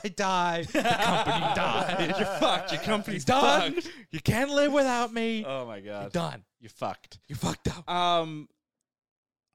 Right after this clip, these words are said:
Speaker 1: Fuck.
Speaker 2: yeah, I mean, 'cause the other thing, too, that's not super well explained, I guess two things. So he has his time pad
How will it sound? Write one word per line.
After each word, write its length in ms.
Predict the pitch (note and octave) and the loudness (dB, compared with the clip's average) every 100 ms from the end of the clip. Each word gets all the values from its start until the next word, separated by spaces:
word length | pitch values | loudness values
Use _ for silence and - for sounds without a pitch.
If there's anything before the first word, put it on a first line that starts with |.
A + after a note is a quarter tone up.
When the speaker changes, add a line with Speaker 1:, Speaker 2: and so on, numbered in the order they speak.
| E3+ | -10
Speaker 1:
Fuck. 100 | A3+ | -2
Speaker 2:
yeah, 340 | D4 A#3 B2+ C3 | 0 0 -2 -4
I 20 | |
mean, 180 | G#3+ A3+ | -6 -6
'cause 240 | - G#3+ | -10 -12
the 140 | G#3+ C4 | -6 -6
other 140 | D#4 | -6
thing, 200 | - A#3 | -8 -10
too, 360 | - A3+ G#3 - | -10 -10 -10 -12
that's 240 | D3 C#3+ - | -10 -10 -10
not 360 | D3+ D#3+ F#3 - _ _ _ _ _ _ | -8 -8 -8 -12 _ _ _ _ _ _
super 480 | - - F3+ F3+ A#3 | -16 -14 -14 -14 -10
well 260 | A#3 A3+ A3+ | -6 -4 -6
explained, 720 | A3 - A3 A3 A3 G#3+ - _ _ _ _ _ _ - | -8 -14 -10 -8 -8 -10 -16 _ _ _ _ _ _ -16
I 60 | D#3+ | -12
guess 240 | A3 - - _ _ _ _ - | -10 -10 -14 _ _ _ _ -14
two 140 | F#3 | -10
things. 240 | D#3 G#2 - | -8 -8 -8
So 160 | D#3 | -8
he 160 | E3 A3 | -6 -6
has 280 | A3 B3 A#3 | -4 -6 -6
his 220 | F#3+ D3+ | -8 -8
time 320 | - D#3 D3+ | -12 -10 -10
pad 400 | - F#2 E2+ | -10 -12 -12